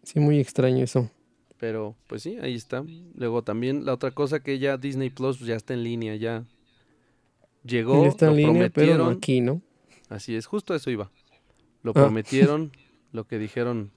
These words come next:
Speaker 2: funci-, lo sal-, lo, lo que dijeron salió y, pues,
Speaker 1: Ujú.
Speaker 2: México no lo puede, no lo puede ver hasta dos mil veinte y finales de dos mil veinte se presume.
Speaker 1: Aunque yo creo que lo puedes ver con una V P N, ¿no?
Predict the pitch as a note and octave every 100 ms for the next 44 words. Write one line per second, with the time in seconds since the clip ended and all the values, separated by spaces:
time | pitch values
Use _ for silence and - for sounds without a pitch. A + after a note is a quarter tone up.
0 | _ _ _ _ - G#2 - B2 A2+ A2+
1 | A2 A#2+ A#2+ - B2 C3 B2 B2 C#3+ C#3+
2 | B2 - A#2 C3 D#3+ - _ _ _ _
3 | _ _ _ _ _ - B2+ C3+ C3 A2
4 | A#2 - G#2+ A2 G#2 A2 G2+ F#2+ A2+ _
5 | _ _ _ C#3 A#2 G#2+ G2+ G#2+ G#2 -
6 | G#2+ G2+ G#2+ G#2 G#2+ G#2+ - G#2+ A#2 A#2
7 | G#3 C#3+ G#2+ A2 A#2 A2 G#2+ G2+ - -
8 | F#2 - G#2 F2+ _ _ _ _ _ _
9 | _ _ _ _ - G#3 C4+ B3+ E3+ C3+
10 | E3 D#3 D#3+ D3 D3+ D3 C3+ B2+ C3 C3
11 | B2 A#2 D#3+